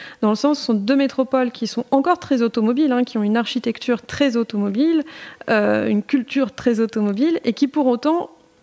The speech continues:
ont mis en place à peu près à la même époque, euh, des politiques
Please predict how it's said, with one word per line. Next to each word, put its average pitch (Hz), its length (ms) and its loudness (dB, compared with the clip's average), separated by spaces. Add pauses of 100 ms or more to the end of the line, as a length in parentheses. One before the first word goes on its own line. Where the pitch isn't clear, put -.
ont 233 160 4
mis 269 160 4
en 277 120 2
place 277 380 0
à 214 80 0
peu 247 120 0
près 277 140 0
à - 20 4
la 262 100 4
même 240 160 4
époque, 247 540 0 (120)
euh, 202 520 0
des 208 180 0
politiques 233 680 -2